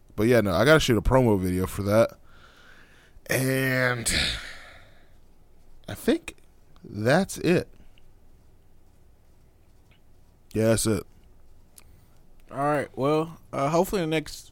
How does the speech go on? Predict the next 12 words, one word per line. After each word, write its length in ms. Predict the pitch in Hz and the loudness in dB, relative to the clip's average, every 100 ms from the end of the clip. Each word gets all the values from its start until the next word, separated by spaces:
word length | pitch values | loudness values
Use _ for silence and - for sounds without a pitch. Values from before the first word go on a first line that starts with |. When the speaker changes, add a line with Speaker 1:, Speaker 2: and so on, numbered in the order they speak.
| - | -12
Speaker 2:
week 220 | - 160 156 | -2 -2 -2
or 40 | |
two 280 | - 165 170 | -2 2 2
we'll 120 | 160 | 2
be 120 | 135 | -2
in 100 | 113 | -6
office. 720 | - - 139 131 127 151 - - - - - - - - - - | -4 -2 -2 -2 -8 -10 -16 -20 -20 -20 -20 -16 -16 -16 -6 -2
Speaker 1:
Preferably, 680 | 139 214 254 180 120 85 - - - _ _ - - - | 4 8 8 6 2 0 -14 -20 -20 _ _ -20 -20 -14
hopefully 560 | - 156 220 - 90 95 | -6 0 0 0 -8 -6
sooner 380 | - 165 117 | -2 -2 -2
than 200 | 95 95 | -4 -6
later. 320 | 85 87 - | -6 -6 -6